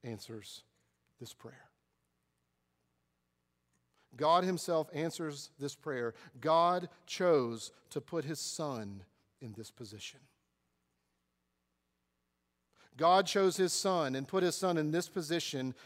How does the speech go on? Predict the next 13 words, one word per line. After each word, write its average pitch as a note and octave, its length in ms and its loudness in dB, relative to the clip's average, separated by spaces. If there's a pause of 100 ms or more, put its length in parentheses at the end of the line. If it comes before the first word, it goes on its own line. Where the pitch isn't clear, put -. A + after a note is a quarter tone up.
for C#3+ 280 -4
us C#3 600 -4 (2250)
so - 160 -4
that D#3+ 100 4
we F3+ 140 2
would F3 100 2
have D#3+ 160 2
salvation D3+ 880 0 (1160)
and A2+ 100 -16
blessing. - 480 -14 (2500)
Christ E3 480 -2
was B2 180 -8
defeated B2 640 -12